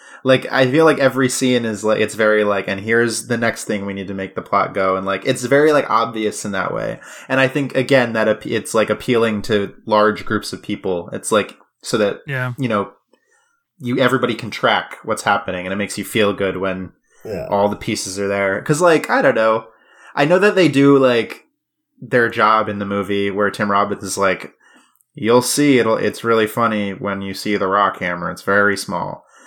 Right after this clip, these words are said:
Speaker 1: And then, but the po-, and then the posters, and it's like, "Yeah, all right." Like, he's out, but, like, come on. <laughs> You know, the poster is him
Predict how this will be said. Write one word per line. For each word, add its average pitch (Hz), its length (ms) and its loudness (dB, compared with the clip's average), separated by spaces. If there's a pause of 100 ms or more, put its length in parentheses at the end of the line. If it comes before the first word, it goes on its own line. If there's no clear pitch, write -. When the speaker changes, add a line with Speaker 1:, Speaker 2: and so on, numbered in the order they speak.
(420)
Speaker 1:
And 120 140 2
then, 120 240 2
but 104 180 -2
the 117 60 -2
po-, 143 220 2
and 131 160 0
then 123 120 -2
the 120 60 -2
posters, 160 640 2
and 131 100 2
it's 120 100 -4
like, 123 180 -2
"Yeah, 147 280 0 (100)
all 143 80 4
right." 110 380 0
Like, 127 160 0
he's 131 160 -2
out, 131 260 2
but, 135 240 2
like, 123 320 4 (300)
come 135 180 -2
on. - 180 -4 (320)
<laughs> - 0 - (960)
You 151 120 2
know, 151 60 2
the 165 100 2
poster 214 480 6
is 143 160 4
him 156 360 0